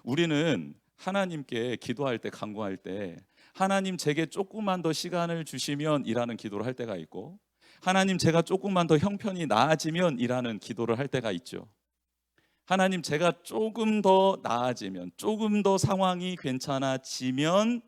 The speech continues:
하나님을 사랑하겠습니다, 이웃을 사랑하겠습니다"라고 말할 때가 있죠. 아니에요. 그게 해법이 아니더라고요. 해법은 뭐냐면 지금 내게 주어져 있는 이 시간, 이 순간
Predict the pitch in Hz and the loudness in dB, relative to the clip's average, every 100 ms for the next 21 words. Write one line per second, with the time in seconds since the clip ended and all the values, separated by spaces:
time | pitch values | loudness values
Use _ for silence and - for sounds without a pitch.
0 | _ _ _ _ _ _ 135 131 123 113 | _ _ _ _ _ _ -8 -6 -6 -10
1 | 107 110 104 101 92 87 98 92 90 90 | -10 -8 -8 -8 -10 -12 -14 -14 -14 -16
2 | - _ _ _ 95 101 - 98 120 120 | -20 _ _ _ -6 -6 -6 -6 -4 -2
3 | 117 101 104 - 101 104 110 120 - - | -4 -6 -10 -10 -10 -6 -6 -6 -10 -8
4 | 107 110 104 113 110 107 101 90 - 117 | -6 -6 -4 -4 -4 -6 -8 -8 -6 -6
5 | 78 - _ _ _ _ _ _ 90 110 | -6 -12 _ _ _ _ _ _ -6 -4
6 | 123 110 90 82 - - _ _ _ - | -2 -4 -8 -12 -20 -20 _ _ _ -2
7 | 151 165 156 202 220 196 131 98 101 90 | 2 2 2 2 2 2 -2 -4 -8 -8
8 | 101 - - 104 _ _ _ _ _ _ | -12 -18 -20 -20 _ _ _ _ _ _
9 | _ _ _ _ _ _ _ _ - 175 | _ _ _ _ _ _ _ _ 0 4
10 | 202 196 175 120 135 147 208 123 82 _ | 4 4 2 0 0 0 0 0 -4 _
11 | _ _ - 165 170 220 208 110 78 _ | _ _ -4 -4 0 2 4 2 -4 _
12 | 101 143 180 185 185 - 156 165 165 165 | 2 4 4 6 4 4 2 2 2 -2
13 | 160 160 147 107 151 160 156 170 165 156 | 0 -2 -2 0 0 0 -2 -2 0 0
14 | 123 139 147 - 202 208 208 208 175 87 | 2 2 0 -6 -4 0 4 4 4 0
15 | 80 | -10